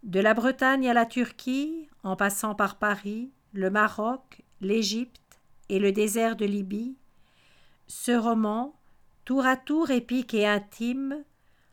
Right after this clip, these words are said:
entrecroise la grande histoire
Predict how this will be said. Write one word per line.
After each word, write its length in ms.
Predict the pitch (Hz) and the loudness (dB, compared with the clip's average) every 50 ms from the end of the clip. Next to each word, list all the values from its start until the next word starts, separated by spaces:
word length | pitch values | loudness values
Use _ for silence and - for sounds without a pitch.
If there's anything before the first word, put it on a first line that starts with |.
| _ _ _ - | _ _ _ -2
entrecroise 920 | 226 247 277 - - - 294 285 - - - 277 277 285 269 254 240 226 | -2 -2 -2 -2 -2 -4 -4 -4 -6 -6 0 2 4 6 6 4 2 2
la 140 | 208 190 | 2 0
grande 320 | 180 190 202 233 262 285 262 | 2 0 0 0 0 0 -2
histoire 840 | 254 240 - - - - - 220 214 214 214 233 254 277 311 320 | -4 -4 -6 -6 -8 -8 -6 -4 -2 0 0 0 0 0 -4 -6